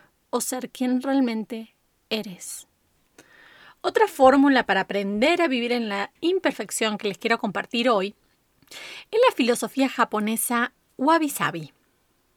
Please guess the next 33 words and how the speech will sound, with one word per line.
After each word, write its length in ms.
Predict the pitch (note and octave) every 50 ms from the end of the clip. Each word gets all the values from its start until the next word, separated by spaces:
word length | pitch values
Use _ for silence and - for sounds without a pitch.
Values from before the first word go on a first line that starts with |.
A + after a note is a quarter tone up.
| _ _ _ _ - - - - - - - - _ _ _ _ _
Esta 220 | - - - B4 G#4+
filosofía 1000 | - - A#3 A3+ A3+ G#3 - G#3 - - - B3 A3+ G3+ F3+ D#3+ D#3 D3+ E3 - _ _ _ _ _ _ _ _ - _
se 220 | - - - D4+
basa 240 | D4+ E4+ E4+ - G4
en 100 | F#4+ E4+
la 80 | D#4 C#4
idea 300 | B3+ A3 A#3+ B3+ C#4 C4+
de 120 | B3+ A#3
que 140 | - - A3+
nada 340 | G#3+ A3 A#3 C4+ D#4+ E4+ F4+
es 120 | F4 -
perfecto, 680 | - - A#3 - - - F#3+ - - - - F#3 F3+ - _ _ _ _ _ _ - - _ _ -
nada 380 | A#3+ A#3+ B3 B3+ C4+ D4 D#4+
es 100 | D#4+ -
permanente 880 | - - F4+ E4 C#4 D4+ D#4 C#4+ B3+ G#3+ G3+ G3 - - G3 G3+ G#3+ _ _ _ _ _ _
y 100 | - C4+
nada 180 | C#4 D4+ D#4 D4
está 180 | C#4+ - D4
completo. 680 | C#4+ - C4+ A#3+ A#3 - A#3 A3 G#3 - - - - - _ _ _ _ _ _ _ _ _ _ _ _ _ _ _ _ _ _ _ - - - - - -
Es 160 | - C#4 - G4
una 140 | F#4+ F4
corriente 500 | - - C#4+ C#4+ C#4 C#4+ C#4+ C4+ C4 C#4
estética 760 | B3+ A#3 - _ - F#4 E4+ - - A#3 G#3 - - A3+ A#3 A#3
japonesa 540 | - B3 G#3+ A3+ B3+ C4 D4 C#4 - D#4
que 100 | - -
invita 260 | C4 C4 C#4 C#4+ - F4+
a 40 |
ver 100 | E4 D4+
las 160 | C4+ C#4 C4 -
cosas 380 | - D4 - D#4+ D#4 D4+ -
de 140 | - C4+ A#3+
una 140 | C4 C4+ C#4+
manera 460 | C4+ C4 A#3+ A#3+ B3 C4 C4 C4+ -